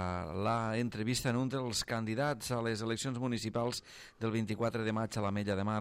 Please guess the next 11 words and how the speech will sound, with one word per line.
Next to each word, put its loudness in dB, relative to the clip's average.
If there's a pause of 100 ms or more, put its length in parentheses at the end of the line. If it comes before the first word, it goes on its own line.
Concretament, 0 (100)
anem 2
a -2 (120)
entrevistar -2
avui 4 (500)
el 0
cap 0
de 0
llista 2
de 2
la 2